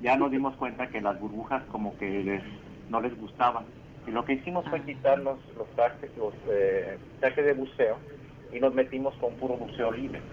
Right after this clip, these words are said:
Speaker 1: Y con buceo libre los tiburones estaban más o menos entre cero y diez metros. Eso nos dio mucha oportunidad de poder estudiar, tomar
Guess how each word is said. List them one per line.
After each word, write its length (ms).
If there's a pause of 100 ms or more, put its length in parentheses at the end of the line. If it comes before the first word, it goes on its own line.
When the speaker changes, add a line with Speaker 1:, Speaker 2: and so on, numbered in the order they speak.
(280)
Speaker 1:
Y 60
con 160
buceo 300
libre 260
los 140
tiburones 480
estaban 340
más 200
o 60
menos 320
entre 380
cero 380
y 220
diez 280
metros. 320 (640)
Eso 200
nos 140
dio 100
mucha 260
oportunidad 600
de 120
poder 360 (220)
estudiar, 440
tomar 220